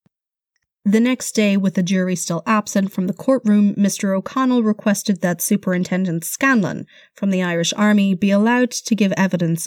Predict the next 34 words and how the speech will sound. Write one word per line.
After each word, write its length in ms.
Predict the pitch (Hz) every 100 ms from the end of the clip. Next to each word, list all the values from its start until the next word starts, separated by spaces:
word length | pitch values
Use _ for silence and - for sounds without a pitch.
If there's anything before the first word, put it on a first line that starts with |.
| -
as 200 | 190 -
to 100 | 214
the 100 | 208
circumstances 1000 | - 226 233 240 233 190 170 - 151 - -
of 120 | 190
the 40 |
gathering 460 | 185 180 180 180 185
of 100 | 180
the 80 | 190
ricin 400 | 175 165 - 160
evidence. 640 | 180 185 170 92 - - - _ _ _ _ _ _ _
He 160 | - 294
took 200 | 294 -
to 100 | 233
the 80 | 214
stand 380 | - 202 190
that 200 | 185 185
afternoon 600 | 180 165 185 196 220 220 214
and 100 | 202
described 580 | 190 - 233 226 220
how 200 | 208 233
he 180 | 226 277
had 120 | 277
been 160 | 262 233
called 420 | - 202 196 202
to 220 | - -
deal 300 | 185 196 185
with 160 | 190 190
a 80 | 202
suspect 640 | - 262 240 - 190 - -
substance 600 | 226 202 - 190 - -
in 180 | 196 196
Limerick 320 | 160 156 -
prison. 480 | 208 196 123 -